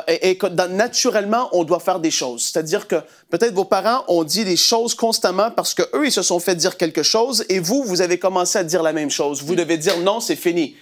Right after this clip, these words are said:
Ma confession va changer. Ma façon de voir les choses va changer. Je vais penser différemment et parler différemment parce que je suis un enfant de Dieu. » Ce cycle dans la famille, que ce soit même pas forcément une oppression spirituelle, mais c'est des choses qui se font et qui se font comme la pauvreté.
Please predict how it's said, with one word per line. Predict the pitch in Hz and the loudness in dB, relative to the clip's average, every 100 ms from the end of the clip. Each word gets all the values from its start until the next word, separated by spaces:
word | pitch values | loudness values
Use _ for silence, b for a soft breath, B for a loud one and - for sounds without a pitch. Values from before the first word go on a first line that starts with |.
| B B | B B
Ma | 160 156 | -4 0
confession | 220 233 233 190 - 226 | 0 0 0 0 0 0
va | 170 | 0
changer. | - 165 151 151 131 | 0 -2 -2 -4 -4
Ma | 160 160 | -4 0
façon | 190 185 202 | 0 0 0
de | |
voir | 175 226 | 0 0
les | 208 | 0
choses | - 220 208 | 0 0 0
va | 165 156 | -2 -2
changer. | 160 139 147 143 B B | -2 -2 -4 -6 B B
Je | 147 147 | -4 0
vais | 185 | 0
penser | 180 - 247 247 - | -2 -2 0 2 2
différemment | 202 185 208 175 175 208 | 0 0 0 2 2 0
et | 196 | 0
parler | - 233 220 220 | 0 -2 0 -2
différemment | 156 - 175 175 214 | -2 0 2 2 2
parce | 180 - | 0 0
que | 165 | 0
je | 156 | 0
suis | - 202 | 0 2
un | |
enfant | 175 170 180 | 2 2 0
de | 160 | 0
Dieu. » | 151 160 B B B | 0 -2 B B B
Ce | - | 2
cycle | 185 - - 302 - 214 | 4 4 4 2 0 0
dans | 185 | 2
la | 170 | 0
famille, | - 247 226 233 294 330 | 2 0 2 2 0 -4
que | - - 160 | -10 -6 -2
ce | |
soit | 170 | 0
même | 202 269 | 2 2
pas | 285 269 | 0 0
forcément | 240 - 233 226 | 0 0 0 0
une | 202 | 0
oppression | 202 - 240 277 254 | 0 0 2 2 0
spirituelle, | - 208 190 - 233 | 0 -2 0 -2 0
mais | 170 | 0
c'est | - | 0
des | 190 185 | 0 2
choses | - - 277 320 - | 2 4 2 0 -2
qui | 220 | 0
se | 185 196 | 2 2
font | - - 269 | 0 0 0
et | - | -2
qui | 202 | 0
se | - | 0
font | 170 247 254 | 2 0 0
comme | 180 | 0
la | 165 | 0
pauvreté. | - 254 226 214 208 233 262 | 2 0 0 -2 0 0 0